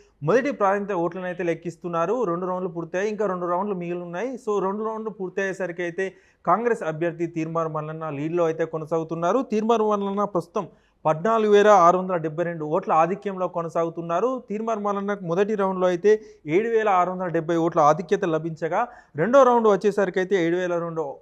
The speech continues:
ఆధిక్యత అయితే కొనసాగుతుంది. ప్రస్తుతానికి అయితే తీర్మార్ మల్లన్నకు, అంటే, రెండు రౌండ్లు పూర్తయ్యేసరికి అయితే డెబ్బై వేల ఏడు, ఏడు వందల ఎనభై ఐదు ఓట్లు అయితే వచ్చాయి. ఇక రెండో స్థానంలో అయితే బీఆర్ఎస్ అభ్యర్థి రాకేష్ రెడ్డి అయితే కొనసాగుతున్నారు. రాకేష్ రెడ్డికి యాభై ఆరు వేల నూట పదమూడు ఓట్లు అయితే వచ్చాయి.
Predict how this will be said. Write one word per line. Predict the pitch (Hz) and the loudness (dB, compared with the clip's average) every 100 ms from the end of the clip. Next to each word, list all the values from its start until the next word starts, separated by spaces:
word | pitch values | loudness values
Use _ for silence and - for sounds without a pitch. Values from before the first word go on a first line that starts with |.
| 135 | -2
ఆధిక్యత | 160 185 190 175 | -2 -2 -4 -4
అయితే | 175 175 | -6 -4
కొనసాగుతుంది. | 170 160 180 180 170 190 269 | -4 0 2 2 0 -2 -2
ప్రస్తుతానికి | 277 202 - 247 240 | 0 0 4 4 4
అయితే | 240 247 | 2 2
తీర్మార్ | 233 208 208 214 | 0 0 0 0
మల్లన్నకు, | 202 202 196 180 | 2 0 0 -4
అంటే, | 175 170 | -6 -6
రెండు | 151 196 | -4 -4
రౌండ్లు | 196 196 170 | -4 -4 -8
పూర్తయ్యేసరికి | 170 165 185 170 170 170 | -10 -8 -6 -4 -4 -2
అయితే | 170 220 254 - - - 139 | 0 2 0 -2 -20 -20 2
డెబ్బై | 123 180 175 247 | 6 8 12 12
వేల | 226 214 220 | 12 8 6
ఏడు, | 196 160 165 175 196 - _ | 2 0 -2 -2 -4 -6 _
ఏడు | 147 170 | -4 -2
వందల | 214 208 185 | -2 -2 -4
ఎనభై | 185 190 | -4 -4
ఐదు | 156 | 0
ఓట్లు | 180 220 214 | 0 2 2
అయితే | 202 214 | 2 2
వచ్చాయి. | 180 175 220 269 254 | 2 2 4 4 2
ఇక | 220 247 - - - | 6 6 6 -2 -10
రెండో | 156 220 277 | -4 2 2
స్థానంలో | 277 247 233 226 220 | 2 0 -2 -2 -2
అయితే | 208 202 | -2 -2
బీఆర్ఎస్ | 160 208 220 214 | 0 0 0 -2
అభ్యర్థి | 160 170 202 190 | -4 -4 -4 -2
రాకేష్ | 151 170 214 196 | 2 2 2 0
రెడ్డి | 180 | 0
అయితే | 185 180 | 0 -2
కొనసాగుతున్నారు. | 185 170 175 170 175 175 226 254 | -2 0 0 0 0 2 4 6
రాకేష్ | 196 233 262 | 6 6 2
రెడ్డికి | 226 214 214 220 | 0 0 0 2
యాభై | 165 180 208 | 6 6 6
ఆరు | 208 196 | 2 0
వేల | 196 | -4
నూట | 180 175 | -6 -6
పదమూడు | 180 180 175 165 | -6 -6 -8 -6
ఓట్లు | 151 196 202 | -4 -4 -4
అయితే | 190 190 | -6 -4
వచ్చాయి. | 180 175 208 269 277 | -4 0 2 2 -2